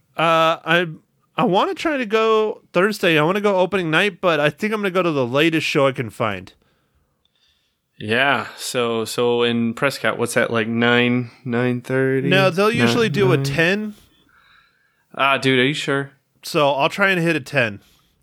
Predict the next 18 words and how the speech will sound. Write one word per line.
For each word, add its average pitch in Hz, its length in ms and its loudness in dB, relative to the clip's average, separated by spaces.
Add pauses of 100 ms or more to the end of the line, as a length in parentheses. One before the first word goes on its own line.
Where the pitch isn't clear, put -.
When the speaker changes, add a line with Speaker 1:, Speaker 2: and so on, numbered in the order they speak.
(460)
Speaker 2:
Okay. 123 340 -4 (100)
Speaker 1:
You - 100 -12
know, 143 100 0
you 143 160 0
really 214 200 0
wanna 202 200 -2
go 160 140 0
there, 165 120 -4
Mike. 113 260 -6
I, 151 260 2
I 165 260 -2
will, 190 360 -2
I 147 140 0
will 165 300 -2 (220)
sacrifice 165 1040 -2
our 135 160 2
perfect 165 480 -2
audio 127 600 0